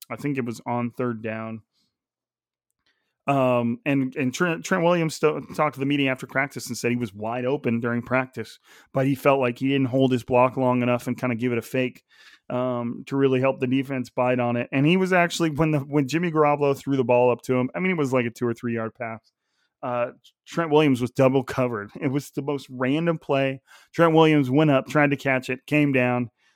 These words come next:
Um, and Kyle Shanahan said after the game, I know it was, I know K P mentioned the fact that he thought Trent Williams came off the field because,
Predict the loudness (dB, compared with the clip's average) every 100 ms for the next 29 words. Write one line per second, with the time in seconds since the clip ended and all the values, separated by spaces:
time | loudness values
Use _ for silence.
0 | _ -8 -4 -2 -2 -6 -8 _ _ _
1 | _ _ _ _ -2 0 2 4 4 4
2 | 2 2 2 4 4 2 0 0 -2 -10
3 | _ _ -20 _ 2 4 4 2 -4 -4
4 | -2 -2 -6 _ -6 -4 -2 -4 -2 -4
5 | -4 -4 -4 -4 -4 -6 -8 -12 _ _
6 | _ _ _ _ _ _ _ 2 4 4
7 | 2 0 2 0 -2 -4 -6 -4 -4 -6
8 | -8 -4 -2 -2 -4 -6 -2 -2 -2 -6